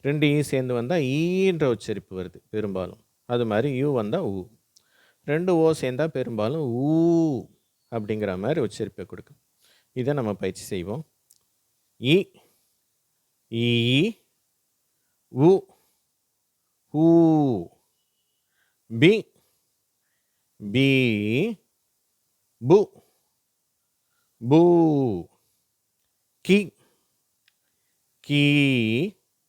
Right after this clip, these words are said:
Cu. Cu. Đi.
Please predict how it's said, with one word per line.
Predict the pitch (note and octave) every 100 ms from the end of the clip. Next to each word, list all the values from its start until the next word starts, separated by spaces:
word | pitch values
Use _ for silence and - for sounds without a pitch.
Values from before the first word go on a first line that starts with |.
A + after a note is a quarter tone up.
| _ _ _ _ _ _
Cu. | F#3 A3+ - _ _ _ _ _ _ _ _ _ _ _ _ _ _ _ _
Cu. | F3+ F#3 F#3 F3+ E3 D3 C3 F#2+ D2+ _ _ _ _ _ _ _ _ _ _ _
Đi. | A2+ A2 E3 G#3